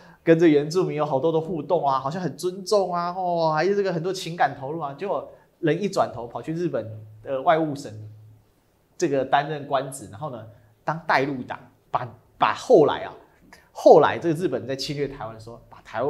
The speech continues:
把这些原住民这个带-，当带路党打得落花流水，死伤遍野啊。那我想请问李先德，有人介意说，哎，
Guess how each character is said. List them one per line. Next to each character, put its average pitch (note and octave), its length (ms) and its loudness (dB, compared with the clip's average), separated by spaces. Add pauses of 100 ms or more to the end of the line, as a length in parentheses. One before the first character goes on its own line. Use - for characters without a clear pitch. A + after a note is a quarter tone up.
(140)
把 A2 100 -2
这 C#3+ 160 -4
些 D3+ 80 -6
原 C3 100 -2
住 C#3 80 -10
民 B2 140 -12 (400)
这 - 80 -10
个 B2+ 100 -8
带-， C3 300 -2
当 D3+ 140 -2
带 D#3 100 2
路 D3 140 0
党 G#2+ 200 -8
打 G#2 160 -8
得 A#2 200 -14 (300)
落 D#3 140 0
花 B2+ 140 -4
流 A#2+ 180 -10
水， G#2+ 200 -18
死 G#2 180 -18
伤 A2+ 180 -6
遍 B2 160 -14
野 - 200 -20
啊。 - 40 -20 (600)
那 G3 120 2
我 F3 140 4
想 F3 180 0
请 C3 160 -10
问 C#3+ 100 -10
李 A2+ 140 -12
先 C3 240 -12
德， - 80 -18 (300)
有 A#2+ 140 -14
人 B2 140 -12
介 D3 180 -2
意 C#3+ 140 -6
说， C3+ 260 -6
哎， D#3+ 140 -6